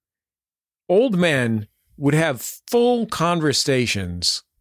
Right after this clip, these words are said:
standing one across the street from the other at opposite ends of the block. Like,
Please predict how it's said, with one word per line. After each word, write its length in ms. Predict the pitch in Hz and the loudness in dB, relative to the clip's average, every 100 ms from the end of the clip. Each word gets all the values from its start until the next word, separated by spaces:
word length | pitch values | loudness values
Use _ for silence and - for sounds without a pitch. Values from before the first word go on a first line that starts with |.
| _ _ _ | _ _ _
standing 840 | - - - 190 202 190 185 156 135 _ _ _ | -4 -2 0 2 2 2 2 0 -2 _ _ _
one 360 | 247 156 175 233 | -2 2 2 2
across 460 | 247 - 190 190 - | 0 0 0 0 0
the 140 | 196 | -2
street 340 | - 165 156 165 | -2 0 0 0
from 200 | 156 151 | -2 0
the 160 | 147 | 0
other 400 | 131 117 113 107 - - | 0 0 0 -2 -6 -8
at 180 | 131 - | -6 -4
opposite 480 | 143 143 143 117 135 | -4 -2 -2 0 0
ends 240 | 120 107 104 | 0 -2 -2
of 80 | |
the 80 | 107 | -2
block. 540 | 101 107 87 - - _ _ _ _ _ _ _ | -2 -2 -4 -8 -16 _ _ _ _ _ _ _
Like, 460 | 170 170 143 - | -2 0 -2 -6